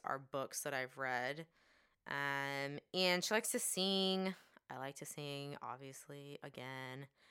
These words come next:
Uh, and I just think she's kind of funny and quirky. And so I think,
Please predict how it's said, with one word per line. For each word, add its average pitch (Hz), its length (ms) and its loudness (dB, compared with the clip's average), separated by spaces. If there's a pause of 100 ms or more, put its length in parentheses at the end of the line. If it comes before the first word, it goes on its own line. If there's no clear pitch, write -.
(500)
Uh, 180 380 8
and 208 80 12
I 233 80 12
just 240 100 6
think 254 140 2
she's 233 220 2
kind 214 180 4
of 185 60 2
funny 175 420 4
and 139 100 2
quirky. 147 680 0
And 156 180 0
so 143 640 8 (920)
I 156 80 4
think, - 420 -2